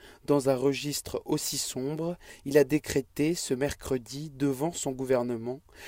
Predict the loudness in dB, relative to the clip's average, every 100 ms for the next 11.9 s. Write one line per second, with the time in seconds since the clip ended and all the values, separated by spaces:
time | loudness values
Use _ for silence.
0 | -6 0 0 0 0 4 6 4 2 0
1 | 2 0 -2 -2 0 0 -2 -8 -6 -4
2 | -4 -6 -14 -16 2 2 2 0 2 2
3 | 2 2 2 0 -2 0 0 -2 -10 -14
4 | -16 -16 _ -18 -16 -10 0 0 0 -4
5 | -4 -4 -6 -2 0 0 -2 -4 -10 -14
6 | _ -20 -18 -4 0 0 2 2 4 4
7 | 4 2 -8 -10 -10 -14 -20 _ -20 -20
8 | -16 -4 0 0 0 2 6 4 4 0
9 | 0 -2 -2 -2 -4 -6 -4 -2 -2 0
10 | -2 -2 2 2 2 -2 -2 -2 -2 -2
11 | 0 -2 -2 -4 -4 -8 -10 -8 -10